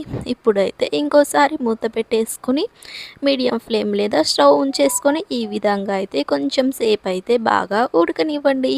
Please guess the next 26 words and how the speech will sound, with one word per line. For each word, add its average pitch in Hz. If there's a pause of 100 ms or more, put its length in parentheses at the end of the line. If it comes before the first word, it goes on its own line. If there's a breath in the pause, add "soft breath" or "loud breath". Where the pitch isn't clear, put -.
(420)
ఇలా 294 (120)
మధ్యలో 202 (140)
మూత 262
తీసుకొని 269 (140)
ఒక 247
రెండు 208 (100)
సార్లు 190
అయితే 294 (800 loud breath)
బాగా 226 (120)
మిక్స్ -
చేసేసుకోండి. 311 (540 loud breath)
ఈ 247 (100)
విధంగా 196 (100)
మిక్స్ -
చేసుకున్న 262
తర్వాత 247 (220)
ఇప్పుడు 220
చూసారంటే 196 (140)
కొంచెం 302 (460)
చికెన్ 208
అయితే 190 (140)
బాగా 247
ఉడికిపోయింది. 277 (460)
గ్రేవీ 208 (100)
అయితే 196 (160)
కొంచెం 269